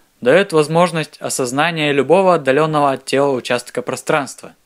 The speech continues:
Аджна располагает возможностями организовать человеку путешествие во времени.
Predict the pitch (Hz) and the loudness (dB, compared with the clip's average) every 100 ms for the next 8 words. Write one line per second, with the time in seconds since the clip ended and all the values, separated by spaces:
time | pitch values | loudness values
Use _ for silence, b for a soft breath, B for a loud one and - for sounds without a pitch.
0 | _ - 156 123 110 92 131 123 117 120 | _ -4 -2 -4 -12 -10 -10 -6 0 0
1 | 127 180 175 156 143 160 156 143 - 143 | 2 0 0 -2 -2 -2 -2 -4 -6 -2
2 | 139 131 131 127 139 156 - 123 139 151 | 0 0 -2 0 2 0 0 0 0 -2
3 | - 123 113 - 120 - 120 110 113 127 | -6 -10 -8 -4 -4 -4 -6 -2 -4 0
4 | 156 120 87 | 0 0 -8